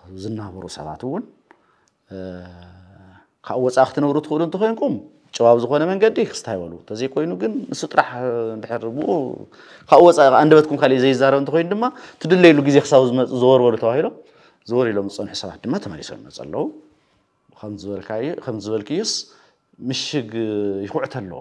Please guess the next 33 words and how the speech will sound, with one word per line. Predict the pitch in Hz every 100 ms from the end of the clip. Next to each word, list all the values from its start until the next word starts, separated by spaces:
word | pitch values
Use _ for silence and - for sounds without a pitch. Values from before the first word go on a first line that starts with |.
| - _ _ _
ቲ | _
ፒ | -
ኤል | - -
ኤፍ | - - _ -
ኢስ | 156 - - - _ _ _ _ _ - 95
ብጣዕሚ | 90 - 107
ሲሪየስ | 120 120 101
ወንጀላ | - 85 76
እዩ። | 69 - _ _ _ _ _ _ _ _
ግን | 127 170
እቲ | 127
ብጣዕሚ | 127 135
ዘሕዝነኪ | 139 127 120 127 135
ነገር | 151 214 - _ _
እቲ | 107
ከምኡ | - 165 156
ዝተወንጀለ | - 143 135 127 120
ኣካል | 131 135
ኣይኮነ | 117 110
መልሲ | 104 101 101
ዝህብ | 95 87
ዘሎ። | 90 85 90 _ _
ንሳልሳይ | - 117 113 110
ወያነ | 104 101 98
እዮም | 90 87 82 78 80 - _ _ _ _
እቶም | - 92
ፈረምቲ | - 110 98
ዘይኮኑ | - 87 85 85
ንሳልሳይ | 85 85 82 87
ወያነ፣ | 87 107 160 - _ _ _ _ _ _ _ _
እ፣ | 101 95 90 87 80 80 78 78 76 87 _ _ _ _
ናይ | 101 113
ትግራይ | 135 110 110